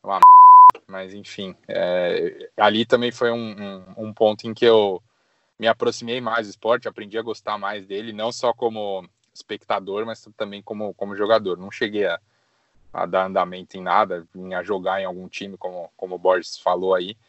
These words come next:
mas a experiência de jogar, seja independente do nível,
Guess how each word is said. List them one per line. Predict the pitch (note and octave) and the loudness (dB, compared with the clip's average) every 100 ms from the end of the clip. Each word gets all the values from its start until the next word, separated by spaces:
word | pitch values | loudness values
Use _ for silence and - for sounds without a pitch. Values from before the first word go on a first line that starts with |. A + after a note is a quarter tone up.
| _ _ _ | _ _ _
mas | - F2+ F2+ F2 E2+ - - G2 | -6 -4 -4 -8 -12 -16 -12 -6
a | G2 | -6
experiência | - A2 G#2 A2+ - | -6 -8 -6 -6 -8
de | B2 | -6
jogar, | B2 A#2 G#2 G2+ | 0 2 2 0
seja | - G#2+ A2 A2 F#2 - _ _ _ - | -2 -10 -6 -6 -6 -12 _ _ _ -14
independente | F#2+ - G2+ G#2+ A2 | -12 -10 -10 -10 -12
do | A#2+ A2 | -8 -8
nível, | G2 A#2+ C3+ F#2+ | -6 -8 -4 -6